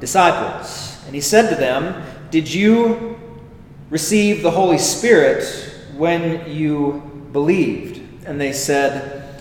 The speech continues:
"No, we have not even heard that there is a Holy Spirit." And he said, "Into what then were you baptized?" They said, "Into John's baptism."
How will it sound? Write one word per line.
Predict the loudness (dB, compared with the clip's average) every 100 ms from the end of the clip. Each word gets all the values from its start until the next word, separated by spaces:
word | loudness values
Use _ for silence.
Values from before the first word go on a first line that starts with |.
| -18 -6
"No, | 4 6 6 6
we | 4
have | 4 4
not | 4 4 2 -2
even | 0 0 0 -6 -4
heard | 4 6 6 4
that | 0 2
there | 2 4
is | 4 4
a | 4
Holy | 0 -2 -4
Spirit." | -6 -4 -6 -6 -12 -16 -18 -20 -20 -20 -20 -20 -20 -20 -14
And | -12
he | -8
said, | -4 4 6 4 0 -6 -12 -14 -18 -20 -20 -20 -16
"Into | -10 -6 6
what | 6 6 6
then | 6 6 4
were | 2
you | 2
baptized?" | 4 4 4 0 -2 -2 -8 -12 -14 -16 -18 -18 -18 -20 -20 -16 -8
They | -6
said, | -2 0 0 -2 -10 -14 -16 -18 -14 0
"Into | 0 0 -2 -2 2
John's | 4 4 4
baptism." | 0 -2 -4 -8 -10